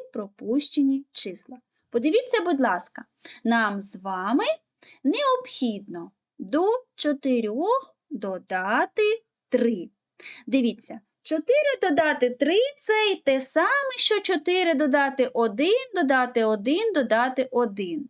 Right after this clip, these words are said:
Буде відповідь одна й та сама.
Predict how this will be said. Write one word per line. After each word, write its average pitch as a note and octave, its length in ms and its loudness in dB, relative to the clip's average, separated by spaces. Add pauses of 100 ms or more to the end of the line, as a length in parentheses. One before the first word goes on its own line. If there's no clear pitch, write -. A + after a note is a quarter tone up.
Буде F4+ 340 0 (200)
відповідь D4+ 580 0
одна G#3+ 320 -2
й A3+ 80 -2
та A3 160 -6
сама. - 420 -10